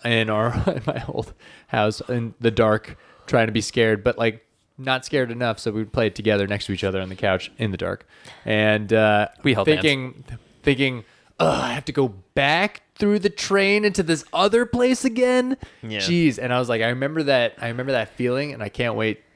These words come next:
Speaker 1: to bespow, uh, dis-, bestow that on to other people. But
Speaker 3: Yeah.
Speaker 1: truthfully, like, yeah, you're right. Like, now that you mention it, I'm like,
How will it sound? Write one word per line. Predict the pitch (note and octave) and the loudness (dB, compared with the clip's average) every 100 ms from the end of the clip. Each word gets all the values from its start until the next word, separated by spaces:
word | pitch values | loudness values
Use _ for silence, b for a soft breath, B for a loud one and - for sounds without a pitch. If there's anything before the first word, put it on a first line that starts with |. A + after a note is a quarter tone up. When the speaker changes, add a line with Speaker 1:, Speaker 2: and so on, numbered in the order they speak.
| - | -4
Speaker 1:
to | G#2+ - G#2+ F#2+ | -4 -4 -10 -6
bespow, | A2+ - - - C#3 C#3+ C3+ | -4 -2 -4 2 4 4 2
uh, | B2+ | -2
dis-, | A2 B2 | -2 -2
bestow | - B2 A2+ - C3 B2+ | -2 -4 -4 0 2 2
that | B2 | 2
on | A2 A2 G2+ | 0 -4 -8
to | - G#2 G2+ G2 | -4 -2 -2 -4
other | G#2+ G2 | -6 -6
people. | G#2 G2 - _ B B B B B | -6 -8 -12 _ B B B B B
But | A#2+ A2 | 0 0
Speaker 3:
Yeah. | F#2 F#2+ A#2 | -2 -10 -10
Speaker 1:
truthfully, | - F3 F#3+ F#3 F3 | -6 -4 -2 -2 0
like, | C#3+ - | -2 0
yeah, | C#3 | -2
you're | A2 | 0
right. | A#2 A2 G#2+ | 0 -2 -2
Like, | A2 | -4
now | A#2+ B2+ | -2 0
that | B2 | -2
you | A2+ | -2
mention | A2+ G#2+ G2+ | -4 -4 -6
it, | G#2 | -4
I'm | |
like, | G#2 G2 | -4 -6